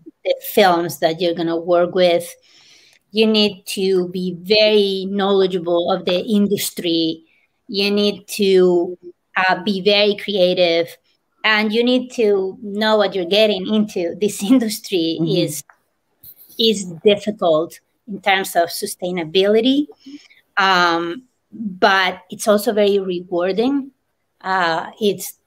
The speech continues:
Speaker 1: the best job in the world, I think. Uh, for those of us who work in film, we can't leave it, <laughs> no
Speaker 2: Mm-hmm.
Speaker 1: matter what. Um, so yeah, you know, believe in yourself,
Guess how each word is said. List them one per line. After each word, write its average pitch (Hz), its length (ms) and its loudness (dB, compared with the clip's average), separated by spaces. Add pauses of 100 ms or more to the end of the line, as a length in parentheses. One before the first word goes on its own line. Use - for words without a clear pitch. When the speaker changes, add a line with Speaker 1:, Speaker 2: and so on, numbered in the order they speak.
(300)
Speaker 1:
the 208 140 -6
best 185 400 -2
job 208 280 4
in 196 100 -2
the 196 80 -2
world, 196 420 4
I 233 100 -2
think. 262 420 0 (360)
Uh, 180 340 2
for - 160 -10
those 190 280 -2
of 190 100 -2
us 185 260 0
who 202 120 -6
work 180 240 0
in 180 160 -8
film, 185 380 0
we 202 100 -10
can't 190 320 -8
leave 185 280 0
it, 254 240 0 (320)
<laughs> - 420 -10
no 165 100 -8 (160)
Speaker 2:
Mm-hmm. 170 160 6
Speaker 1:
matter 185 200 2 (280)
what. 190 240 4 (880)
Um, 185 560 0 (380)
so 214 520 6
yeah, 233 440 2
you 220 100 -4
know, 208 400 0 (480)
believe 220 220 4
in 247 120 4
yourself, 208 920 2